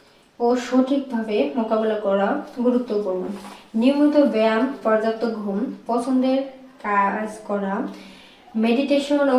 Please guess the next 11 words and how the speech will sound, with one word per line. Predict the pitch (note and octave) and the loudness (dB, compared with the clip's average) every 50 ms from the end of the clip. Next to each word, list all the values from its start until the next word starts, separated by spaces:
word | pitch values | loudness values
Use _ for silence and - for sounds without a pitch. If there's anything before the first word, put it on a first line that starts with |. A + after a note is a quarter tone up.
| B3+ B3+ - | 4 2 2
প্রয়োজনে | A3+ A3 A3 A3 A3 A3+ A#3 A#3+ A#3+ A3+ G#3 | 2 4 4 4 2 2 0 0 0 0 0
মানসিক | G#3 G#3 A3+ - C4+ B3+ B3 - | 0 -2 -2 -2 -2 -4 -2 -2
স্বাস্থ্য | A#3+ A#3 - - C4+ | -4 -4 -4 -2 -2
বিশেষজ্ঞদের | B3 A#3 B3 - - B3+ B3+ B3+ B3 B3+ B3 C#4 C4 - - | -2 -2 -2 -4 -4 -2 0 0 0 2 0 0 0 -2 -2
পরামর্শ | A3 G#3 G3+ G#3 A3 - - A#3 | -2 -2 -2 -2 -4 -4 -6 -4
নিয়ে | G#3 G3+ G3+ G#3+ B3 B3+ B3+ A#3 | -4 -2 -2 -2 -2 -2 -2 -2
মানসিক | G#3 G#3+ A#3 - - C4+ B3+ - - | -2 -2 -2 -4 -4 -6 -6 -6 -4
চাপকে | - A3+ A3+ - - - - A#3+ C4+ C4 B3 A3 | -4 -2 -2 -2 -6 -6 -2 -2 -2 -2 -2 -6
মোকাবেলা | G#3 - G#3 G3+ G3 F#3 F#3 F#3+ F#3 | -4 -4 -4 -4 -4 -4 -4 -4 -6
করতে | F3+ - - G3+ | -6 -8 -10 -12
হবে। | G3 F#3+ - - - | -12 -12 -12 -12 -12